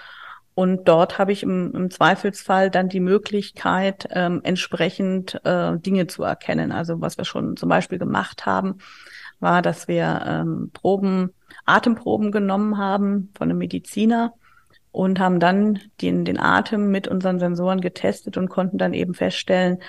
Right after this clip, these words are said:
ob es sich bei demjenigen, der da reingeatmet hat, ähm, in das Probegefäß um einen Patienten gehandelt hat, der also, äh, krank war, der hatte also eine Lungenerkrankung oder, ähm, ob es eben ein gesunder, äh,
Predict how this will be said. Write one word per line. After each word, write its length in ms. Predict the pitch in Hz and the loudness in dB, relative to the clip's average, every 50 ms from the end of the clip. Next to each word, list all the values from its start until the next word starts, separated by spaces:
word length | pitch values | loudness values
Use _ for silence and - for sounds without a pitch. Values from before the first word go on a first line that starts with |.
| - - - - - - - _ _ | -18 -16 -16 -16 -16 -18 -20 _ _
ob 180 | - 170 - | 0 0 0
es 80 | - - | -2 -6
sich 200 | - - - - | -6 -6 2 6
bei 120 | - 175 175 | 6 6 6
demjenigen, 560 | 175 190 196 196 190 165 175 254 190 190 185 | 6 4 4 4 4 10 10 8 10 8 6
der 120 | 175 170 | 4 4
da 120 | 170 175 165 | 4 4 2
reingeatmet 800 | 165 170 175 196 - - - - - - - 196 180 175 - | 2 0 0 0 -2 -2 0 2 2 2 2 0 -2 0 2
hat, 320 | - 196 196 - - - - - | 0 0 0 0 -6 -14 -8 0
ähm, 300 | - 175 170 175 175 180 | 0 2 2 2 0 0
in 100 | - 185 | -2 2
das 160 | 175 185 180 - | 0 0 0 0
Probegefäß 880 | - - - 190 185 190 185 185 185 - - 180 180 185 190 185 - | -6 -2 0 2 2 2 2 0 0 2 4 6 6 6 4 2 -4
um 240 | - - 180 175 170 | -4 -2 0 2 4
einen 140 | 175 170 160 | 4 2 2
Patienten 480 | - 165 160 - - 202 226 220 - 220 | 2 0 0 2 0 0 0 0 0 -2
gehandelt 380 | 220 202 208 202 190 196 - | 0 0 0 0 -2 -2 0
hat, 180 | 208 190 196 - | 0 -2 0 0
der 140 | - - - | -2 -2 0
also, 300 | - - - 165 160 165 - - - - - - - - _ _ | -2 -2 0 -2 -2 -2 -6 -14 -18 -18 -18 -20 -20 -20 _ _
äh, 160 | - 160 165 | -2 -2 -2
krank 380 | - - - - 208 208 - - | -2 0 0 2 0 2 2 2
war, 120 | 196 190 | 2 4
der 140 | 185 185 170 | 4 2 0
hatte 220 | 180 180 190 185 | -2 -2 0 0
also 220 | - 175 165 - 165 | 0 0 0 -2 -2
eine 80 | 165 | -2
Lungenerkrankung 920 | 165 190 214 226 226 - - - - - 185 175 190 180 190 175 175 - - - - - - - - _ | 0 0 0 0 0 0 -2 -2 0 -2 0 0 0 0 0 0 0 -2 -6 -12 -20 -20 -20 -20 -16 _
oder, 500 | - 175 185 185 185 175 170 175 170 - - | -2 0 4 6 6 8 8 6 4 4 2
ähm, 460 | 175 170 170 170 170 170 170 175 170 - | 0 0 2 0 0 0 -2 -2 -2 0
ob 160 | - 170 - | 0 0 0
es 60 | - | 0
eben 260 | - - 170 175 165 165 | -4 -4 -2 0 0 0
ein 60 | 160 | 0
gesunder, 640 | 160 156 165 175 180 170 165 156 151 156 151 - - - - | 0 0 0 2 4 6 6 6 6 4 2 -4 -10 -6 -2
äh, 240 | - 160 160 143 | -2 0 0 0